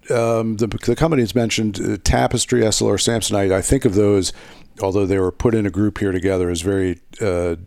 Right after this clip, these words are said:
differently placed. Tapestry having Coach and Kate Spade,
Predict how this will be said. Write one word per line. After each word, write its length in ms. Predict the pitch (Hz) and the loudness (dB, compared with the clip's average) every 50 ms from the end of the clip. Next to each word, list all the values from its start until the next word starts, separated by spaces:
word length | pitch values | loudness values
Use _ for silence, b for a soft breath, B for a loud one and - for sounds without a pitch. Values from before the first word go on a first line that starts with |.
| _ _ - | _ _ -4
differently 420 | - 110 - - 110 110 104 95 | -4 -4 -2 -2 -6 -4 -4 -6
placed. 760 | 87 - - - 139 135 120 104 92 - - - - - - | -6 -6 -2 0 2 2 2 0 0 -2 -4 -6 -10 -12 -10
Tapestry 720 | - - 139 151 170 - 143 - - - 107 98 95 92 | -6 -4 -2 -2 -2 -2 -4 -6 -4 -4 -2 -2 -2 -2
having 480 | 85 95 98 95 92 92 87 85 80 - - - - | -2 -2 -2 -2 -2 -4 -4 -6 -8 -10 -16 -20 -16
Coach 420 | - - 104 98 101 104 98 - | -4 -2 0 0 0 0 -2 -4
and 140 | 95 87 85 | -6 -6 -6
Kate 240 | - - 95 95 - | -6 -6 -6 -4 -4
Spade, 500 | - - 104 95 92 95 90 90 85 - | -6 -4 -2 -2 -2 0 -2 -2 -4 -8